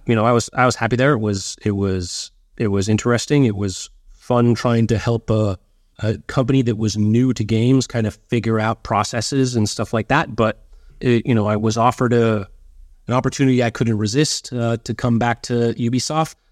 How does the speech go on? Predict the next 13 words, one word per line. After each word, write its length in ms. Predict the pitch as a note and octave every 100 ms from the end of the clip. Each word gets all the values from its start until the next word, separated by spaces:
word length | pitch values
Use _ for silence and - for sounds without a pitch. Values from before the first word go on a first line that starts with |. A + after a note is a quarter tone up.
| _
The, 240 | G#2 G2 F#2+
the 100 | G2+
studio 440 | - A#2 A2+ A#2
head 340 | G#2 A#2 A#2 - - A2
called 260 | - A2 A2
me 120 | G#2+
up 240 | B2 -
and, 320 | G#2+ G#2 G#2 -
and 520 | A2 G#2 G#2 G2+ G2 - _ _ _ -
told 200 | B2 A#2
me 120 | A#2+
I 100 | A2
could, 360 | - A2+ G#2+